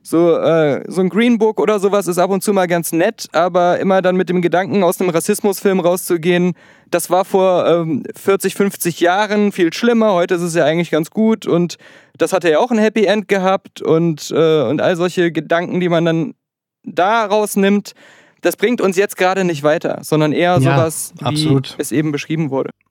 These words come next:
Speaker 2: Schöne Überleitung, du hast es gerade schon angesprochen, wir müssen der Realität ins Auge
Speaker 1: Alrighty.
Speaker 2: schauen. Dann, äh, gehe ich mal vielleicht bei mir ein bisschen im Schnellformat durch. Ähm, ich war ein bisschen häufiger im Kino und, äh, war in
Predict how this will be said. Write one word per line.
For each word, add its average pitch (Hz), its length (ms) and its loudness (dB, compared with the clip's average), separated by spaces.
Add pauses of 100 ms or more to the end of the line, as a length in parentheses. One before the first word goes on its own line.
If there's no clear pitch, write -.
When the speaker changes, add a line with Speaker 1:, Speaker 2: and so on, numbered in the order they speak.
(120)
Speaker 2:
Schöne 214 360 4
Überleitung, 160 880 2
du 123 100 0
hast 127 140 -4
es 131 160 -4
gerade 123 200 0
schon 123 140 -2
angesprochen, 127 480 0
wir 123 80 2
müssen 131 300 0
der 120 140 -2
Realität 117 520 -2
ins 123 180 -2
Auge 135 260 2
Speaker 1:
Alrighty. 196 120 0
Speaker 2:
schauen. 147 340 2 (440)
Dann, 123 260 2
äh, 123 320 0
gehe 123 300 0
ich - 140 -2
mal 139 180 2
vielleicht 131 320 -4
bei 135 100 0
mir 139 260 4
ein 160 100 2
bisschen 147 380 0
im 127 200 2
Schnellformat 139 760 0
durch. 143 480 0
Ähm, 135 480 2 (320)
ich - 180 -4
war 143 120 2
ein 151 80 2
bisschen 143 260 0
häufiger 160 400 0
im 165 100 0
Kino 175 480 2
und, 135 520 0
äh, 123 180 0
war 120 320 0
in 120 320 2